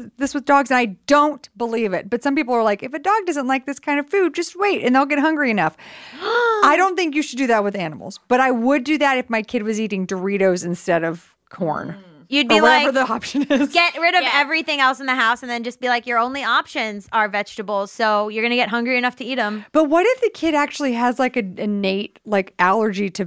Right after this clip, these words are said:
Speaker 1: what, what if we don't see that, like, the kid has, like, massive diarrhea after eating broccoli and beans or something,
Speaker 2: Oh,
Speaker 1: you know?
Speaker 2: they're allergic and they're just not telling
Speaker 1: Then
Speaker 2: you.
Speaker 3: They're
Speaker 1: maybe there's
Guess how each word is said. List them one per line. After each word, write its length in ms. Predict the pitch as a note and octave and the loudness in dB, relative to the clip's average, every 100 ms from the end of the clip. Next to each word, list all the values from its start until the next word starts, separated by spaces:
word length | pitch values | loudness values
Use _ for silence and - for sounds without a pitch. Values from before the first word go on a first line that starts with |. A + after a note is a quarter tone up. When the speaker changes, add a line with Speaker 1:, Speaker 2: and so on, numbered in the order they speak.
| E3+ | 0
Speaker 1:
what, 200 | G#3 B3 A3+ | 0 0 0
what 120 | C#4 | 0
if 200 | E4+ C#4+ | 0 -2
we 120 | C#4 | -2
don't 320 | A3 A#3+ F3+ | 2 0 -2
see 240 | - A#3 A#3 | -8 -4 2
that, 220 | A3 - | 2 2
like, 240 | G#3 G3 | -2 -2
the 80 | G#3 | -8
kid 240 | - G3+ | -2 -2
has, 180 | G3+ G3 | 0 -2
like, 280 | F#3 F3 - | -2 -2 -6
massive 500 | G#3+ G3+ F#3+ F#3+ F#3+ | -6 0 0 0 -2
diarrhea 520 | F3+ F3+ D#3+ E3+ F#3 E3 | 2 2 2 0 0 2
after 320 | D#3+ - F3+ | 0 -2 -6
eating 260 | - F#3+ F#3+ | -6 -6 0
broccoli 400 | F3+ F3 F#3+ F3+ | 0 0 -2 -6
and 120 | F3+ | -6
beans 420 | F#3+ F3+ - E3+ | -6 -8 -12 -14
or 80 | E3 | -10
something, 380 | - D#3 - A#3+ | -8 -6 -2 2
Speaker 2:
Oh, 220 | A#3+ B3+ | 4 4
Speaker 1:
you 80 | C4 | 4
know? 400 | C4+ C4+ C4+ B3 | 4 4 2 0
Speaker 2:
they're 180 | B3+ B3 | -2 -2
allergic 480 | A#3+ A#3+ B3 A#3+ | -2 -2 -2 -6
and 100 | G#3+ | -6
they're 100 | G#3+ | -10
just 100 | G3 | -8
not 120 | G3+ - | -10 -10
telling 300 | G3 G3 G3+ | -8 -4 2
Speaker 1:
Then 120 | C#4 | 4
Speaker 2:
you. 40 | |
Speaker 3:
They're 120 | C#4 | 4
Speaker 1:
maybe 60 | D4 | 4
there's 160 | C#4+ | 2